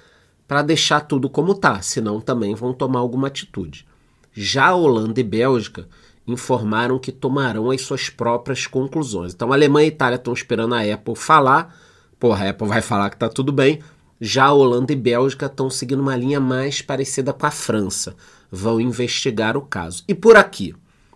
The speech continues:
Bom, já aqui no nosso Brasilzão, a Agência Nacional de Telecomunicações,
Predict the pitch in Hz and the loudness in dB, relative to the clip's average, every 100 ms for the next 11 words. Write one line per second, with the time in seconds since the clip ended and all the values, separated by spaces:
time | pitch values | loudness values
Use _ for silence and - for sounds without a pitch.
0 | _ _ 98 120 101 80 - _ _ - | _ _ -4 -2 -2 -6 -20 _ _ -14
1 | 110 156 180 185 - 143 131 120 - 107 | -6 2 2 2 -2 0 0 0 -4 -6
2 | 104 107 98 127 120 95 104 120 - _ | -4 -4 -2 -2 -2 -4 -4 -6 -10 _
3 | _ - 107 113 95 123 185 175 - 139 | _ -10 -6 -6 -4 -2 -2 -4 -6 -4
4 | 139 - 127 107 98 92 98 - 156 160 | -6 -6 -4 -4 -4 -6 -10 -2 2 2
5 | 160 113 113 - 143 - 131 135 156 - | 0 -2 -2 -4 -6 -4 -4 -4 -4 -14